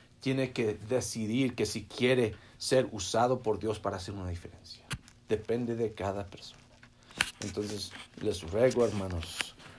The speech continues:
buscar a Dios. Buscar a Dios en sus oraciones, en sus vidas cotidianas y, y, y someterse a Él para que Él te usa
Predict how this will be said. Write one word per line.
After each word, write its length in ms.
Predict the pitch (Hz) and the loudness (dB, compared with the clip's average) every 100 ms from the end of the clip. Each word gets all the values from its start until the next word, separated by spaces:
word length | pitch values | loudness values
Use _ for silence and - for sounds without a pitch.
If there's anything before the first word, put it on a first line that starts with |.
| - - | -8 -4
buscar 840 | 127 - - - 127 131 123 110 - | -4 -6 -6 2 4 6 4 -4 -8
a 180 | 107 107 | -6 -6
Dios. 920 | 104 98 90 - - - - - - - - - - | -6 -6 -8 -10 -14 -14 -14 -16 -20 -20 -20 -20 -12
Buscar 380 | - 113 - 120 | -8 -6 -2 2
a 120 | 131 | 4
Dios 640 | 117 120 113 107 - - - - - - | 4 2 0 0 -6 -12 -16 -20 -20 -10
en 100 | 104 | -8
sus 200 | 95 92 | -6 -2
oraciones, 800 | 104 95 - 120 123 113 113 - | -2 -2 0 0 0 -2 -6 -8
en 140 | - 101 | -4 -4
sus 220 | - 90 | -4 -4
vidas 300 | 104 117 113 | 2 2 2
cotidianas 680 | - - 95 90 104 110 110 - - - - | -2 -8 -4 -2 -2 -4 -8 -8 -6 -8 -6
y, 80 | 120 | -4
y, 260 | 120 135 123 | -2 -4 -4
y 100 | 123 | -4
someterse 1120 | 117 139 139 127 113 139 160 151 147 143 117 113 - | 2 4 4 2 0 4 6 4 0 -2 -2 -6 -12
a 220 | - 107 | -4 0
Él 400 | 107 113 110 92 90 - - - | 4 6 4 2 -8 -16 -20 -12
para 260 | - 95 92 | -8 -6 -4
que 300 | 95 95 110 | -2 2 2
Él 140 | 113 98 | 2 0
te 140 | - | -4
usa 460 | 98 110 - 92 | -6 -6 -6 -8